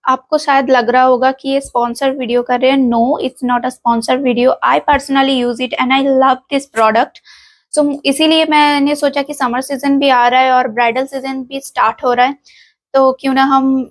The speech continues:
ये प्रोडक्ट शेयर करें आपके साथ और आपको भी बहुत हेल्प हो। That's why I am make this video। So, टॉप फ़ाइव टोनर में से नंबर वन टोनर is Plum Bulgarian Rose Water Toner, which one is very helpful for you guys।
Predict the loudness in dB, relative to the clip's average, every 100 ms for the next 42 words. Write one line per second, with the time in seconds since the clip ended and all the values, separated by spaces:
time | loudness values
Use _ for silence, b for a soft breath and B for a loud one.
0 | -2 -2 0 0 2 0 -4 -2 -2 -2
1 | -4 0 -2 -4 -8 -4 -2 0 -2 0
2 | -4 -4 -4 -2 -2 -2 -4 -2 -4 -2
3 | -4 -4 -10 -16 -4 -2 -2 0 2 4
4 | 2 2 0 -2 -6 -4 -6 -4 -6 -4
5 | -6 -8 -16 _ 0 0 2 2 2 0
6 | 0 0 -4 -2 -2 -2 -4 -4 -6 -4
7 | -4 -2 0 -2 0 0 0 0 0 2
8 | 2 0 -2 -12 _ 2 2 0 0 0
9 | 0 0 0 2 0 0 0 2 0 0
10 | -2 0 -4 -2 -4 -2 -2 -2 -4 0
11 | 0 0 -4 -4 2 2 2 -2 -4 -6
12 | -6 _ -10 -10 -2 0 2 -2 -2 0
13 | 0